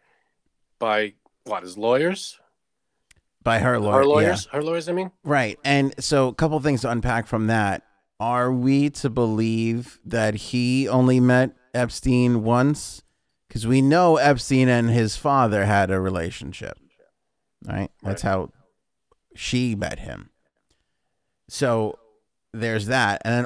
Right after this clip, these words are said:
Speaker 2: also, you don't know what's happening with your sisters, in your sister's life the whole
Speaker 1: Why?
Speaker 2: time?
Speaker 1: I mean,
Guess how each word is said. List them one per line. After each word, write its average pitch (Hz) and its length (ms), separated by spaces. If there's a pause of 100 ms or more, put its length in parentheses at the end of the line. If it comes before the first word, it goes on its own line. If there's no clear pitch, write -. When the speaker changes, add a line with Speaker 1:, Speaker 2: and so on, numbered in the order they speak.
Speaker 2:
also, 110 960 (220)
you 123 460
don't 160 380
know 156 320
what's 170 240
happening 170 580
with 170 160
your 165 160
sisters, 185 600
in 156 260
your 175 120
sister's 180 500
life - 540
the 170 180
whole 175 100
Speaker 1:
Why? 220 300
Speaker 2:
time? 165 80
Speaker 1:
I 160 60
mean, 156 280